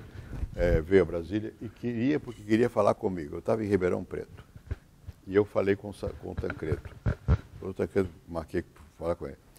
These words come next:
O Tancredo sabia tudo o que ele queria fazer em matéria de, de, de dívida externa, né? E me, e me deu instruções detalhadas <laughs> sobre o que que eu devia dizer, o que que eu não devia dizer,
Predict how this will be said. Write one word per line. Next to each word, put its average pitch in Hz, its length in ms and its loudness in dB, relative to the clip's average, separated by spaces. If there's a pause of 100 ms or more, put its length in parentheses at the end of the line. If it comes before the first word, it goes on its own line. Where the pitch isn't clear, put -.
(180)
O 110 140 -6
Tancredo 117 640 4
sabia 104 560 0 (320)
tudo 262 300 10
o 202 40 -10
que - 120 0
ele 147 100 2
queria 120 320 -6
fazer 101 360 -4
em 120 40 -8
matéria 101 460 -6
de, 92 200 -12
de, 87 340 -10
de 82 200 -12
dívida 90 360 -10
externa, - 340 -12 (880)
né? 104 160 -14 (240)
E 92 80 -12
me, 92 80 -12
e 87 240 -14 (360)
me 92 160 -8
deu 117 180 6
instruções 123 600 2
detalhadas 135 840 8
<laughs> - 20 -6
sobre 131 240 4 (260)
o 120 80 0
que - 160 4
que - 100 2
eu 294 80 12
devia 143 260 8
dizer, 120 220 6
o 156 60 4
que 151 100 -8
que - 100 -10
eu 117 60 4
não 120 140 2
devia 107 260 -2
dizer, 92 300 -8